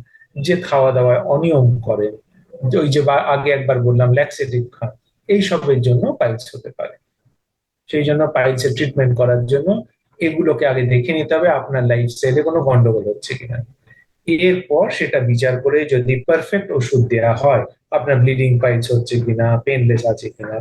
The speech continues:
পেইনফুল আছে কিনা, সেখানে অতিরিক্ত জ্বালা যন্ত্রণা আছে কিনা, কিছু কিছু মানুষের ক্ষেত্রে দেখা যায় সেখানে খুব ইচিং হয় বা সেই জায়গাটা খুব চুল করে, সেরকম কোনো সেনসেশন আছে কিনা, এই খুঁটিনাটি বিষয়গুলো জেনে একদম প্রপার মেডিসিন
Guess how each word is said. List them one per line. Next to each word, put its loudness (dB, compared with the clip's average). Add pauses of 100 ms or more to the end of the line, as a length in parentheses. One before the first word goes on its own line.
পেইনফুল -2 (100)
আছে -10
কিনা, -8 (440)
সেখানে -2 (100)
অতিরিক্ত -2 (160)
জ্বালা 2
যন্ত্রণা 0
আছে -4
কিনা, 0 (500)
কিছু 0
কিছু 0 (100)
মানুষের 0
ক্ষেত্রে -2
দেখা 0 (120)
যায় 2
সেখানে -6
খুব -2 (160)
ইচিং 0 (120)
হয় 0
বা 2
সেই -6
জায়গাটা 2
খুব 0
চুল 4 (100)
করে, -2 (500)
সেরকম 2 (100)
কোনো 0 (100)
সেনসেশন 0 (100)
আছে -4
কিনা, 2 (260)
এই 2 (140)
খুঁটিনাটি 0 (120)
বিষয়গুলো -2 (160)
জেনে 2 (600)
একদম 2 (180)
প্রপার 2 (140)
মেডিসিন -2